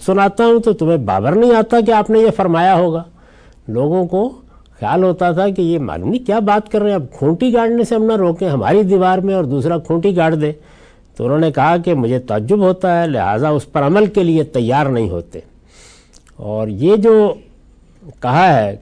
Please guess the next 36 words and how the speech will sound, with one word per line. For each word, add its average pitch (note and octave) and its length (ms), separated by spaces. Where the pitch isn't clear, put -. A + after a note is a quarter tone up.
کہ F#2 300
میں A2+ 320
تمہارے A#2 360
کندھوں E3+ 460
کے F#3 140
درمیان A#2+ 440
کھونٹی A#2 400
گاڑ A#2+ 220
دوں، B3+ 220
تو C#4+ 60
یہ B3+ 180
اصل B3 180
میں A#3 220
غصے E3 480
میں E3 140
آ B2+ 160
کے G3+ 180
زجر D3 320
توبیخ B2+ 540
ہے۔ - 120
مدعا B2+ 400
یہ E3+ 240
ہے F3 160
کہ F3+ 160
اس C#3 140
کے E3 120
بعد D3 240
تم D3 100
اسی D#3+ 260
کے G#3 140
مستحق D3 540
ہو D3 140
کہ D#3+ 100
وہ C#3 160
کھونٹی C#3 420
تمہارے B2+ 420